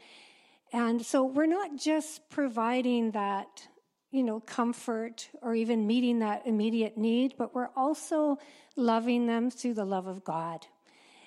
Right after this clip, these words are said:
And I think that's why all of us are very interested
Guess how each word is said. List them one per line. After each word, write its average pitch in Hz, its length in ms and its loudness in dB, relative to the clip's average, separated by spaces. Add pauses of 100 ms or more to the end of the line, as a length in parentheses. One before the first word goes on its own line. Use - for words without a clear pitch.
(140)
And 226 360 0
I 247 80 0
think 294 240 2
that's 269 300 -2
why 220 500 0
all 269 240 6
of 277 120 4
us 240 240 0
are 240 60 2
very 226 280 2
interested 220 800 -2